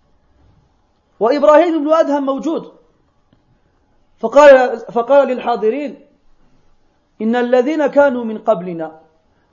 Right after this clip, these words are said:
كانوا يأكلون الخبز قبل أن يأكلوا اللحم، أما أنتم فقد أكلتم اللحم قبل أن تأكلوا الخبز".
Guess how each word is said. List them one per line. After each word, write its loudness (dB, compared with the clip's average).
كانوا 4
يأكلون -4
الخبز -4
قبل 4
أن -2
يأكلوا -8
اللحم، -4
أما 0
أنتم -6
فقد 0
أكلتم 0
اللحم -2
قبل -6
أن -6
تأكلوا -6
الخبز". -16